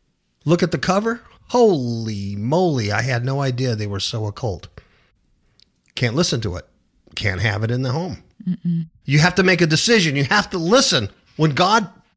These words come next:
Speaker 1: talks to you, when the Holy Spirit speaks to you, you have to make a decision.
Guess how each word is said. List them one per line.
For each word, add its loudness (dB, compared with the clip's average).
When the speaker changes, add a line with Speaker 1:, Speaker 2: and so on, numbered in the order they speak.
Speaker 1:
talks 4
to -8
you, -2
when -2
the 2
Holy 0
Spirit 2
speaks 0
to -4
you, -4
you 0
have -4
to -2
make -2
a -6
decision. -2